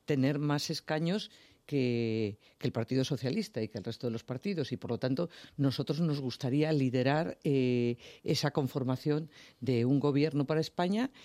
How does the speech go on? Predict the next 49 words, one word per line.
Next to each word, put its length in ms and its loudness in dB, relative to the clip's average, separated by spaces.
y 100 0
además 480 2
hacerlo 380 0
desde 260 0
la 80 2
estabilidad 800 0
y 80 -2
hacerlo 320 0
desde 320 2
un 320 4
proyecto 540 2
político 560 0
que 100 0
dé, 420 0
que 360 0
asegure, 680 0
eh, 120 -6
sobre 220 0
todo, 300 -2
que 80 -6
España 340 2
va 60 2
a 40 2
hacer 180 -4
frente, 560 -4
como 200 2
lo 80 4
hicimos 420 2
ya 280 0
con 180 0
la 140 0
crisis 420 -2
del, 340 -2
del 160 2
dos 160 2
mil 180 4
once, 360 0
que 80 -4
vamos 240 2
a 60 0
hacer 160 -2
frente 240 -2
a 20 0
los 140 -4
problemas 400 0
de, 420 -2
de 140 -4
los 180 -8
españoles. 600 -8